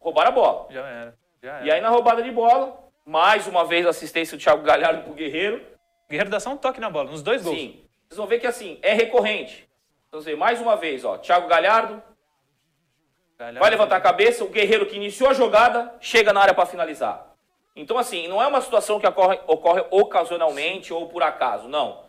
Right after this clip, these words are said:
Speaker 2: E os três
Speaker 1: Isso é
Speaker 2: envolvendo
Speaker 1: treinado.
Speaker 2: o Thiago Galhardo e o Guerreiro.
Speaker 1: Sim, sim. Ó, o Potker aberto pela di-, pela direita, vai inverter o jogo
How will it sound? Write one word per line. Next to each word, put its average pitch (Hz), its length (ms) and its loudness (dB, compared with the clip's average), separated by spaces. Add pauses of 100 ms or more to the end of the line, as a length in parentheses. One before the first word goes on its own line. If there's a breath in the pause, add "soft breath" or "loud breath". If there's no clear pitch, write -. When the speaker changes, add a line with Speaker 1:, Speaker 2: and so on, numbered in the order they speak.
Speaker 2:
E 190 100 -12
os 190 80 -14
três 220 260 -8
Speaker 1:
Isso 294 40 -8
é 254 120 -2
Speaker 2:
envolvendo - 60 -2
Speaker 1:
treinado. 254 300 4
Speaker 2:
o - 40 2
Thiago 254 180 -2
Galhardo 202 460 -4 (140)
e 170 140 -10
o 220 80 -10
Guerreiro. 214 460 -10
Speaker 1:
Sim, 240 360 -14
sim. 202 380 -14 (260)
Ó, 120 140 0
o - 60 -4
Potker 202 360 2
aberto 175 340 0
pela 147 380 -2
di-, 156 300 -20
pela 139 220 -6
direita, 233 520 -4 (580)
vai 180 140 2
inverter 180 340 -6
o 175 80 -4
jogo 220 540 -2